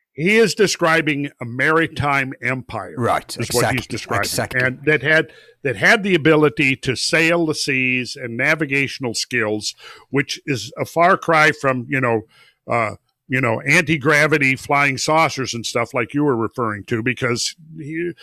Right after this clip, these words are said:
Speaker 1: Plato never says that. He, he described
Speaker 2: No, I, it would be a stone-based technology and sound-based, it seems, from the evidence and from the ancient sources, right?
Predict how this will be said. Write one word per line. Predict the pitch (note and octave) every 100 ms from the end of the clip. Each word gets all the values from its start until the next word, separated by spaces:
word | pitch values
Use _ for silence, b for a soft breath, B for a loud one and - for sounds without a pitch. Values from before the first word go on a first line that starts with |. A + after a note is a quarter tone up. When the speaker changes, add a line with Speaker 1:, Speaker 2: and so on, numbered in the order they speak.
| B B B B D#3+ -
Speaker 1:
Plato | G3 G#3+ G#3
never | G3+ F#3
says | - G3 F3
that. | B2 F3+ B2 A#2 B2
He, | D#3+ E3 C#3+
he | C3 F3+
described | E3+ - - D#3 C#3 C3 -
Speaker 2:
No, | F3 D#3+
I, | E3 F#3 G3+
it | G#3+ G3+ A3 F#3+
would | F#3 G3+
be | G#3
a | F#3
stone-based | - - F#3+ F3 D3+ A#2 A#2+ A2 - - -
technology | A2+ A#2 A2 G#2 A2 A2
and | A2
sound-based, | - D#3+ C3 B2 A2 G2+ G2+ G2 -
it | A2
seems, | - - B2+ A2 -
from | - F#3
the | C#3
evidence | C#3 B2+ A#2+ A#2+ -
and | B2+
from | - A#2+
the | A#2+
ancient | A2+ A2 G#2+
sources, | - A2 G#2 G2+
right? | G2+ A#2 -